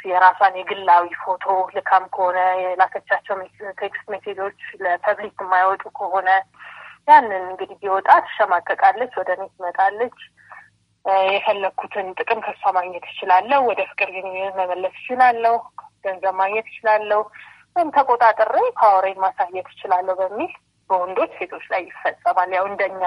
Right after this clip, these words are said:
ቢሮ ስፔሲፊካሊ ሴቶች ላይም እንደሚሰራ ቢሮ የምናያቸው ስለሆኑ ማለት ነው። በዛ ምክንያት ጤናቸው ይቃወሳል፣ ስራቸው ይናጋል፣ ትምህርታቸው ይስተጓጎላል።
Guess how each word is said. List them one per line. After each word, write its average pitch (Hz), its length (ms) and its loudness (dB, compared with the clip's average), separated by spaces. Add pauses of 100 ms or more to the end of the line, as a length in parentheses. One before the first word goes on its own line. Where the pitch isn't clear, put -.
ቢሮ 185 180 -6 (140)
ስፔሲፊካሊ 190 680 -6 (560)
ሴቶች 190 360 -10
ላይም 175 240 -4
እንደሚሰራ 180 640 -4
ቢሮ 196 180 -6 (600)
የምናያቸው 190 760 0
ስለሆኑ 185 480 -4
ማለት 170 340 -4
ነው። 180 180 -12
በዛ 214 240 -2 (100)
ምክንያት 320 420 -4
ጤናቸው 180 440 -10 (260)
ይቃወሳል፣ 233 760 2
ስራቸው 180 520 0 (680)
ይናጋል፣ 180 640 2
ትምህርታቸው - 680 -6
ይስተጓጎላል። 202 840 0